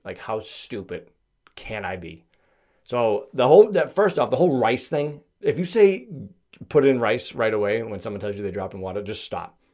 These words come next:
Everyone knows that. And what I found out was putting your water, putting your water, putting your phone in rice actually isn't good for it. That's what Three Links said when I was Googling it. But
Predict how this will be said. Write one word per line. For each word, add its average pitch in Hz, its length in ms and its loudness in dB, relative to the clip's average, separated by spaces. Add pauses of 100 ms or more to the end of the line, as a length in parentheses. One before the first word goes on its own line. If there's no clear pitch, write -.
(100)
Everyone 127 300 0
knows 123 220 -2
that. 110 320 -4
And 110 280 -12
what 139 120 2
I 185 80 2
found 139 260 0
out 104 180 0
was 101 320 -6 (460)
putting 185 240 0
your 170 120 0
water, 151 400 0 (680)
putting 143 280 2
your 127 140 -2
water, 90 300 -10 (240)
putting 180 280 2
your 143 140 4
phone 131 460 -4
in 123 260 -8
rice 110 540 -6 (500)
actually 135 300 -2
isn't 113 160 -4
good 110 180 -6
for - 220 -14
it. - 100 -20 (800)
That's 123 220 -6
what 127 240 -2 (320)
Three 131 220 0
Links 120 500 -2 (140)
said 90 400 -4 (100)
when 101 140 -8
I 95 160 -4
was 90 120 -10
Googling 101 380 -6
it. - 200 -20 (460)
But - 480 0